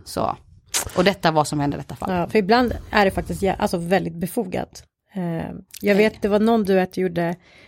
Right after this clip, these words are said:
Speaker 2: med hon, jag kommer inte ihåg hennes namn.
Speaker 1: Nej, säg inte det namnet.
Speaker 2: Nej, men, eh,
Speaker 1: <laughs> Jag vet vilken du tänker på.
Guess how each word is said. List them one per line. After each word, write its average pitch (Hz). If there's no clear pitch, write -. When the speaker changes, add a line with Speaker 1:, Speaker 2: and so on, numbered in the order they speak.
Speaker 2:
med 208
hon, 190
jag 190
kommer 233
inte 208
ihåg 208
hennes 180
namn. 196
Speaker 1:
Nej, 190
säg 175
inte 156
det 151
namnet. -
Speaker 2:
Nej, 208
men, 226
eh, 226
Speaker 1:
<laughs> -
Jag 214
vet 226
vilken 247
du 226
tänker 254
på. -